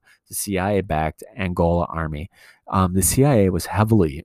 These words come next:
involved all throughout the world, but mostly, um,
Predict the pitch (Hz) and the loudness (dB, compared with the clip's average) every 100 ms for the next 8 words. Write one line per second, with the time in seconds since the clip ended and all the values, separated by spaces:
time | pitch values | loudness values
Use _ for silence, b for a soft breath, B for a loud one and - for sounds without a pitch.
0 | - 87 82 82 76 76 - - 95 107 | -6 -4 0 0 0 -4 -10 -2 2 2
1 | 110 87 80 78 80 80 80 78 76 82 | 2 0 -2 -4 -4 -2 0 0 -2 -4
2 | 78 _ _ _ _ _ _ _ _ - | -4 _ _ _ _ _ _ _ _ -16
3 | 98 101 107 - 107 90 B B B B | -6 -2 -2 -2 -4 -4 B B B B
4 | _ _ 98 87 82 - | _ _ -2 0 -2 -10